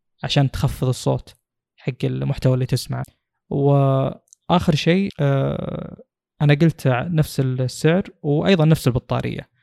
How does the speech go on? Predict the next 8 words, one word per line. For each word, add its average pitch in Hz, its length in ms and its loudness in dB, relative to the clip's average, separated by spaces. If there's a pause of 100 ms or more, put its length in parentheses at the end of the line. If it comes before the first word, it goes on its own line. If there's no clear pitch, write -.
(120)
البطارية 156 420 6
طبعًا 139 200 2
جدًا، 135 400 0
جدًا، 135 420 -2
جدًا 131 480 -2
قوية، 127 500 -4
معروفة 135 520 2
يعني. - 320 -10